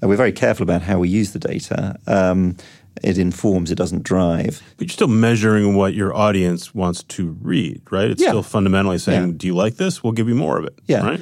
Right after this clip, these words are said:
Speaker 1: But what we don't do is we don't follow the data. Um, so we don't say, "Hey, this story is looking pretty exciting out there in the world. It's getting lots of clicks. We should deploy resources there." Our view is that we set the agenda. We don't follow it. Nonetheless, it's still quite important when you're thinking in a macro and strategic term about what kinds of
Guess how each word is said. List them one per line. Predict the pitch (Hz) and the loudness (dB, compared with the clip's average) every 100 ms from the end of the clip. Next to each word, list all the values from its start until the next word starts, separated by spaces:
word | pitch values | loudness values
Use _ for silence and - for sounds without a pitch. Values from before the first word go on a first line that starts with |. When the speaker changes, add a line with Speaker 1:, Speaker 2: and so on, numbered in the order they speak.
| - | -4
Speaker 1:
But | 151 | 0
what | 151 | 2
we | |
don't | 156 165 | 2 2
do | 101 | 2
is | 90 | 2
we | |
don't | 120 120 | 0 0
follow | - 139 90 | 0 0 2
the | |
data. | 80 - - 123 - - - | 0 -2 -2 -6 -8 -16 -4
Um, | 117 101 101 101 101 | 0 2 2 0 -2
so | 110 | 0
we | 107 | 2
don't | 117 | 2
say, | 101 101 95 92 92 - | 0 0 2 0 -4 -6
"Hey, | 117 101 | 0 0
this | 95 | 0
story | - 98 | -2 0
is | 87 | 0
looking | 92 90 | -2 -2
pretty | 95 87 | -2 -2
exciting | - 98 92 95 90 - - | -2 -4 -2 -2 -2 -6 -6
out | 101 95 | -2 0
there | 95 | 0
in | 90 | 0
the | 90 | 2
world. | 98 87 92 | 2 2 0
It's | 98 | -2
getting | 107 90 | -2 -2
lots | 82 | -4
of | - | -6
clicks. | 95 - | -6 -4
We | 98 | -4
should | 95 | -2
deploy | 87 - 98 | -4 -2 0
resources | 92 90 92 - - | 0 0 -2 -4 -4
there." | 98 95 98 | -2 0 0
Our | 98 | 0
view | 87 92 90 | 0 0 0
is | 92 95 | 0 -2
that | 90 | -4
we | 95 | -4
set | - - | -4 -4
the | 110 | -4
agenda. | 110 95 92 | -2 -2 -2
We | 90 | -2
don't | 92 - - | -2 -6 -10
follow | - 117 107 | -2 0 0
it. | - - - - - - - | -2 -8 -16 -18 -18 -12 -2
Nonetheless, | 117 104 104 107 - | 2 4 4 2 -2
it's | 95 | -8
still | - - 101 | -8 -4 -4
quite | - 101 | 0 0
important | 92 87 127 98 92 | 0 0 0 2 2
when | |
you're | 87 | 0
thinking | 85 95 92 92 | 0 -2 0 0
in | 92 | 2
a | |
macro | 92 101 - - | 0 0 -2 -2
and | 90 | -2
strategic | - - 120 101 | -4 -4 -2 -2
term | - 90 | -2 -2
about | 85 90 90 | -2 -2 -2
what | 98 95 - | -2 -4 -6
kinds | - 95 92 87 | -2 0 0 0
of | 90 - | -4 -8